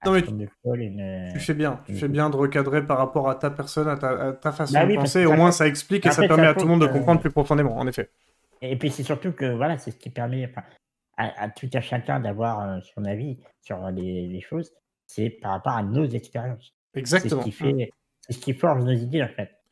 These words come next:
Speaker 1: C'est nos expériences.
Speaker 2: C'est ce
Speaker 1: Donc,
Speaker 2: qui
Speaker 1: du
Speaker 2: fait
Speaker 1: coup,
Speaker 2: notre façon de penser, exactement. T'as, t'as
Speaker 1: voilà,
Speaker 2: complètement raison,
Speaker 1: exactement.
Speaker 2: c'est ton expérience qui fait que tu vas réfléchir d'une manière ou d'une autre, en fait. C'est totalement
Speaker 1: Tout
Speaker 2: ça.
Speaker 1: à fait.
Speaker 2: C'est totalement ça. Euh, ok,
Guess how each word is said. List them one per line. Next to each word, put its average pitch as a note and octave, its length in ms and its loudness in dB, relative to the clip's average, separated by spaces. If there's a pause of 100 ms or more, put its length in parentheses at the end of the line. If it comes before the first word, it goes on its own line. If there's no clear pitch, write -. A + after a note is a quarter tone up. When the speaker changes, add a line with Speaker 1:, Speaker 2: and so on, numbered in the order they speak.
(120)
Speaker 1:
C'est - 160 -12
nos C3 180 -4
expériences. C3 500 -8
Speaker 2:
C'est C#3+ 80 -4
ce G2+ 40 -4
Speaker 1:
Donc, G2 60 -6
Speaker 2:
qui D#3+ 60 0
Speaker 1:
du - 60 -6
Speaker 2:
fait F3+ 60 4
Speaker 1:
coup, F3 60 6
Speaker 2:
notre C#3+ 140 4
façon E3 240 0
de D#3 40 2
penser, F3+ 300 -2
exactement. D3+ 420 -2
T'as, C3+ 80 -8
t'as C3 280 -6
Speaker 1:
voilà, D3 120 -2
Speaker 2:
complètement D3+ 220 0
raison, D3 220 2
Speaker 1:
exactement. D#3 240 -2
Speaker 2:
c'est C#3 60 -10
ton D3 160 -2
expérience D3 540 2
qui - 100 -10
fait F3 160 -2
que F3 60 -6
tu - 100 -12
vas C3+ 100 0
réfléchir C3+ 440 -2
d'une C#3+ 140 4
manière C3 280 0
ou C3+ 60 0
d'une D3+ 160 2
autre, E3 200 0
en B2 60 -6
fait. A#2 140 -10
C'est A2+ 220 -10
totalement B2 340 -8
Speaker 1:
Tout C3 140 -8
Speaker 2:
ça. - 80 -6
Speaker 1:
à - 20 -4
fait. - 240 -12 (480)
Speaker 2:
C'est - 140 -10
totalement A#2+ 400 -10
ça. - 140 -18 (840)
Euh, C#3 480 4
ok, E4 260 4